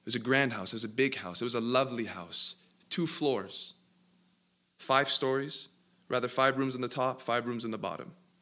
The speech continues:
One day, this man receives a knock at the door,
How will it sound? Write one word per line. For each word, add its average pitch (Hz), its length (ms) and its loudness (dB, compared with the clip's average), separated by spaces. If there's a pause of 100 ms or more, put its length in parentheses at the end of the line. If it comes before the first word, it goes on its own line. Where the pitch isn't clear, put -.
(1900)
One 202 200 8
day, 214 100 12
this - 220 8
man 175 180 6
receives 156 300 6
a 156 40 4
knock 143 260 2
at 131 60 2
the 135 80 2
door, 110 340 0